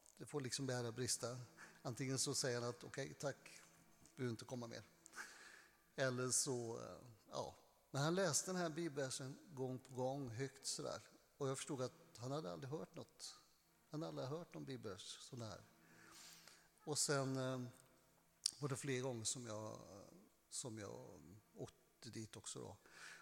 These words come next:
Och sen, eh, var det en gång som jag förstod att nu, nu blir han mycket sämre så här. Så jag tänkte att nu,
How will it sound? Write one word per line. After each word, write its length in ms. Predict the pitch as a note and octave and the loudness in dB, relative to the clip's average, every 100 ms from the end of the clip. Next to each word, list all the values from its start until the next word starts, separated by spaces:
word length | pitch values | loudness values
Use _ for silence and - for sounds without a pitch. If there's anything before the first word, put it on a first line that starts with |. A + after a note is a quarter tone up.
| - | -6
Och 120 | C#3 | 4
sen, 320 | - C#3 C3+ C3 | 8 8 8 6
eh, 200 | C3 C3 - - - - - | 6 4 -2 -14 -20 -20 -6
var 120 | - C#3 | 2 4
det 60 | |
en 200 | C3 C3 | 4 4
gång 280 | B2+ A#2 A#2 | 2 2 2
som 240 | - B2 | 2 2
jag 100 | A#2+ | 0
förstod 260 | A2 - A2 | -2 -2 -2
att 80 | G#2+ | -2
nu, 380 | B2 A#2+ A2 A#2+ | -2 -2 -4 -10
nu 220 | A#2+ B2 | -10 -12
blir 460 | C3 D3+ D#3 C#3+ A#2+ | -12 -12 -2 0 0
han 100 | B2 | -2
mycket 240 | B2 A#2 | -4 -2
sämre 440 | B2+ G#2 G#2+ D#3 | -2 -2 -4 -4
så 100 | D3 | -4
här. 180 | C2+ - - - | -4 -6 -12 -16
Så 140 | - | -10
jag 60 | A#2 | -6
tänkte 260 | A#2+ G#2+ | -6 -6
att 180 | - - | -10 -8
nu, 420 | B2 B2+ B2 B2+ | -4 -2 -2 -6